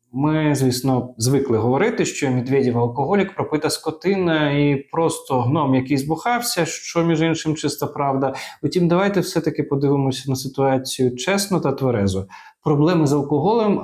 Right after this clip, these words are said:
багато в кого в світі є, а от нацистський світогляд і жага до крові, і схильність до геноциду мають саме російські керманичі. І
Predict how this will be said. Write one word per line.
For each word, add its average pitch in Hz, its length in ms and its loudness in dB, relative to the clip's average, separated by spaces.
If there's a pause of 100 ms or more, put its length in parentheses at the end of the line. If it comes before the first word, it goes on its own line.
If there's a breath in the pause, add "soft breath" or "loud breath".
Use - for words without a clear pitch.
багато 143 520 0
в 113 80 -8
кого 143 180 0
в 143 60 0
світі 185 380 0
є, 220 240 2
а 170 80 2
от 156 180 -4
нацистський 175 520 0
світогляд 180 840 0
і 143 60 2
жага 135 300 0
до 139 120 -2
крові, 156 600 2
і 139 40 -6
схильність 175 600 0
до 139 100 0
геноциду 208 720 0 (300 loud breath)
мають 208 380 0
саме 196 500 0
російські 175 600 0
керманичі. 101 800 -2 (340 loud breath)
І 240 440 2